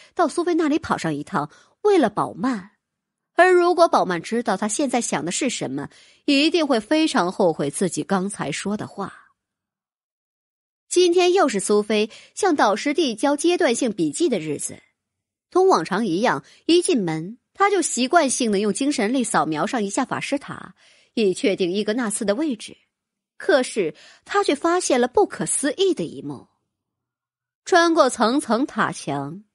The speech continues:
在伊格纳斯的实验室里，苏菲看到的居然是陶醉在音乐中的基诺。只见他又唱又跳的，与平日里对什么都不屑一顾的样子大相径庭。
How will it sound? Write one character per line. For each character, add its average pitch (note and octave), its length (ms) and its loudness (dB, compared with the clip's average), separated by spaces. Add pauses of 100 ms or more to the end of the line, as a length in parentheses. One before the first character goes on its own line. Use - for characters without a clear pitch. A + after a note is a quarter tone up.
(340)
在 G#3+ 180 2
伊 F#3 120 0
格 F3+ 120 -2
纳 G3 160 0
斯 - 140 -4
的 E3 100 0
实 - 180 -4
验 G#3 140 0
室 G3 320 -2
里， B2+ 200 -8 (320)
苏 G4+ 180 2
菲 G4 140 -2
看 F4+ 300 -2
到 A3 160 0
的 D#3 180 -2 (240)
居 G#4 180 2
然 F4 160 2
是 F4 140 -2
陶 A3 320 0
醉 E4 160 -2
在 C4 100 2
音 E4 220 0
乐 D4+ 140 2
中 D#4+ 240 -2
的 A#3 80 0
基 E4 220 0
诺。 E4+ 420 -2 (400)
只 G#3 280 4
见 A3 160 2
他 D4 100 0
又 D#4 260 2
唱 F#3+ 240 -2
又 E3+ 140 2
跳 E3+ 240 0
的， C#3+ 180 -6 (300)
与 F4+ 100 4
平 D4 300 0
日 F#4 260 2
里 G#3+ 140 0
对 F#4+ 180 4
什 B3+ 220 0
么 C#4+ 80 2
都 E4+ 100 0
不 C#4 220 -2
屑 D#4+ 180 0
一 B3+ 120 -2
顾 E4 160 -2
的 C4 80 0
样 C#4 260 0
子 E3 140 -2
大 F#4 420 0
相 D#3+ 280 -4
径 E3+ 220 -6
庭。 - 300 -20